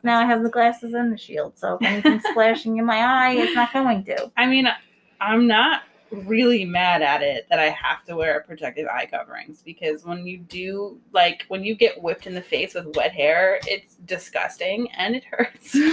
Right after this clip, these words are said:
Speaker 1: Yeah. Well, I say too, when I,
Speaker 2: Stings.
Speaker 1: when I'm applying glazes and stuff, like, and they have long hair, like, it's like a splash guard that doesn't get on my face. And
Speaker 2: Yeah, I'm, I'm really kind of down with it. I know that everyone walks around looking ridiculous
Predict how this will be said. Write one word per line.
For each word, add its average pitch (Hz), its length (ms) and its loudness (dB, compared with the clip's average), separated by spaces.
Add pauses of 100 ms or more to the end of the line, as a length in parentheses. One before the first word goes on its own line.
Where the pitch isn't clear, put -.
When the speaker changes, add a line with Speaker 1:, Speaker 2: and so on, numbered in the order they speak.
Speaker 1:
Yeah. 302 760 6 (760)
Well, 226 340 6
I 247 160 4
say 240 240 0
too, 226 240 -2
when 208 140 -4
I, - 20 -4
Speaker 2:
Stings. 202 440 -6 (100)
Speaker 1:
when 220 120 0
I'm 220 140 4
applying 208 440 -2
glazes 202 440 -2
and 185 180 -8
stuff, 190 320 0
like, 175 160 -4 (120)
and 196 220 -2
they 196 60 0
have 190 200 2
long 190 240 0
hair, 190 340 0
like, 170 220 0 (160)
it's - 180 -18
like 180 140 -6
a 190 40 -18
splash 185 440 0
guard 170 260 0
that 185 140 -6
doesn't 190 220 -10
get 185 140 -4
on 185 100 -4
my - 100 -10 (100)
face. - 220 -14
And 214 100 -4
Speaker 2:
Yeah, 254 640 4
I'm, 240 420 2
I'm 226 220 4
really 302 240 2
kind 254 260 0
of 180 100 -10
down 196 360 0
with 165 180 -10
it. 113 340 -4
I 180 80 -4
know 202 220 0
that 196 220 2
everyone 185 400 -4
walks 170 320 -4
around 160 220 -2
looking 160 320 -12
ridiculous 151 760 -6